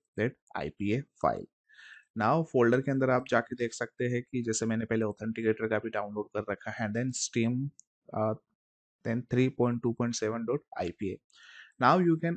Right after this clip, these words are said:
analysis that I P A file in mob S F। So mob S F में भी आप एनालिसिस कर सकते हैं, but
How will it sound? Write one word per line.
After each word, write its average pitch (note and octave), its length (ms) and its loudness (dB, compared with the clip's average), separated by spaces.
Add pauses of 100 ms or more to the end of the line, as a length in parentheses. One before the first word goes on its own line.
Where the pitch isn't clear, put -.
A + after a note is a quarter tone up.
analysis B2 580 2 (360)
that A#2+ 100 4 (140)
I F2 100 2
P B2 240 -2
A C3+ 40 0 (120)
file A#2 240 2 (140)
in A2+ 380 -2 (760)
mob C3 200 6
S B2+ 220 8
F। D3+ 100 2
So - 440 0
mob A#2 320 2
S - 120 0
F B2 80 2 (100)
में A#2+ 80 2
भी A#2+ 80 2
आप A#2 180 2
एनालिसिस A2 480 0
कर G#2+ 120 -2
सकते - 320 -6
हैं, B2+ 160 -2
but B2 180 -2